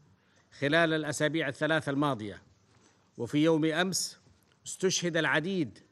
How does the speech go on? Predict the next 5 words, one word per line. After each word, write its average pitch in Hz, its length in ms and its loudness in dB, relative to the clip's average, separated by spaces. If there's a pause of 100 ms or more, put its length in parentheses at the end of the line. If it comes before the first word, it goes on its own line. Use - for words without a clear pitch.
(340)
من 143 140 0
المواطنين 156 640 2
المدنيين 160 640 0
في - 80 -6
الزبداني، 151 800 0